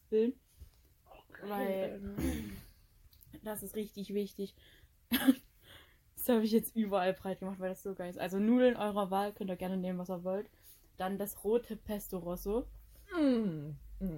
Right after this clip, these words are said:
Speaker 2: mm, mm.
Speaker 1: Das rote Pesto Rosso. Rucola, getrocknete Tomaten, frische Toma-, Tomaten, Tomaten und Feta-Käse.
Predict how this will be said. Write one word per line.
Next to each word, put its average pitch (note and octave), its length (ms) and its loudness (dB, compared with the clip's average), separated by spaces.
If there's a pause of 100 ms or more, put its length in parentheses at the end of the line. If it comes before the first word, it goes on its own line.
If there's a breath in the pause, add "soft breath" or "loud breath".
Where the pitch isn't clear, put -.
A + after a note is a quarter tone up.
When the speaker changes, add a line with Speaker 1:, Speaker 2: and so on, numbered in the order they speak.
Speaker 2:
mm, C#3+ 260 -10 (300)
mm. E3+ 260 -10
Speaker 1:
Das G#3 240 -14
rote A3 260 0
Pesto G#3 280 -10
Rosso. G3 340 -10 (560 soft breath)
Rucola, C4+ 640 4 (640 soft breath)
getrocknete A#3 640 0
Tomaten, B3 520 0
frische C4 440 0
Toma-, B3+ 380 -2 (320)
Tomaten, A3 460 -8 (320 loud breath)
Tomaten A#3 420 0
und A3+ 220 2
Feta-Käse. F3+ 760 -4